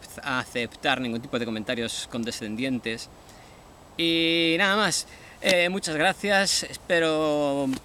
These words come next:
próximamente poderos decir, "Eh, he llegado a los veinte mil, chaval, y que esto no es un canal sobre drogas, y que los comentarios de trolls os lo vais a, bla, bla, bla", os lo diré todo otra vez.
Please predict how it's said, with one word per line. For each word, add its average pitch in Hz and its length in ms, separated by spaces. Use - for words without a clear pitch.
próximamente 143 800
poderos 143 340
decir, 139 420
"Eh, 165 220
he - 20
llegado 269 280
a 277 40
los 240 160
veinte 226 460
mil, 247 340
chaval, 202 600
y 214 100
que 254 140
esto 247 240
no 247 80
es 214 100
un 240 140
canal 226 340
sobre 208 380
drogas, 196 500
y 196 100
que 220 80
los 214 140
comentarios 220 680
de 214 100
trolls 220 420
os - 200
lo 208 100
vais 220 320
a, 220 120
bla, 220 360
bla, - 20
bla", 220 240
os 160 60
lo 180 100
diré 175 180
todo 202 280
otra 160 180
vez. 226 200